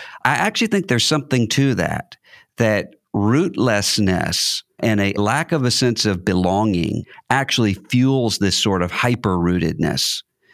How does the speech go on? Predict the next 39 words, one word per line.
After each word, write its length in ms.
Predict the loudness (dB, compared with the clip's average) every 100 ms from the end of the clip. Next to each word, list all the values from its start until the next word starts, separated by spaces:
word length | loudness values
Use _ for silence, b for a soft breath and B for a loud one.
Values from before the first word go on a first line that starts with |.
| B
and 300 | -2 0 2
this 160 | 0 0
sense 240 | 0 0
of 80 | 0
wanting 360 | 0 0 0 0
to 140 | 0
absorb 640 | 0 0 0 0 0 0
one's 260 | 0 0 0
identity 720 | -2 0 0 0 -2 -2 -2
into 220 | 0 0
something 480 | 0 -2 -2 -2 -4
else. 480 | -2 -4 -4 -4 -6 _ B B B B
And 260 | 0 0 0
I 100 | 0
think 180 | 0
we 80 | 0
see 240 | 0 2 2
that 340 | 2 0 -4 B _ -2
both 340 | 0 0 0
in 120 | 0
the 80 | 0
kind 260 | 0 0 0
of 140 | 0
blood 260 | 0 0 0
and 120 | 0
soil 580 | 0 0 2 0 0 0
movements 640 | 0 0 0 -2 0 -2
that 140 | -2
we 100 | 0
have 340 | 2 0 0 -4
happening 480 | -2 -2 0 0 0
all 240 | 0 0 0
over 180 | 0
the 120 | -2 -2
world 380 | -2 -2 -4 -4
right 240 | -2 -2
now, 380 | -2 -2 0 -4 _ _ _ 0
and 320 | 2 2 2
in 480 | 0 2 2 0